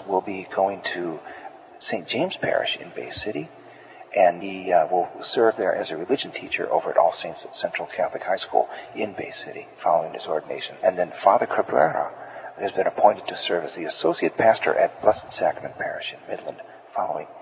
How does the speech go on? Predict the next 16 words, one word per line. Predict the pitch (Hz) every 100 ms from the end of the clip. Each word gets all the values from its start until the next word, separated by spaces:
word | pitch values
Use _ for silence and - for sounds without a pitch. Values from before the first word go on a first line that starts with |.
| - -
his | 107 104
ordination. | 71 64 - - - - - - - - - - - - - - - - - - - - - - -
Again, | - 90
we | 87 - - -
continue | 104 - 123 98
to | 92
have | 92 -
this | -
stately | - - 107 -
procession | - - - 95 - 104
of | -
priests | - 101 98 - - - - - - - 95
laying | 98 110
their | 123 95
hands | 98 101 85 82 - - - -
on | 85 90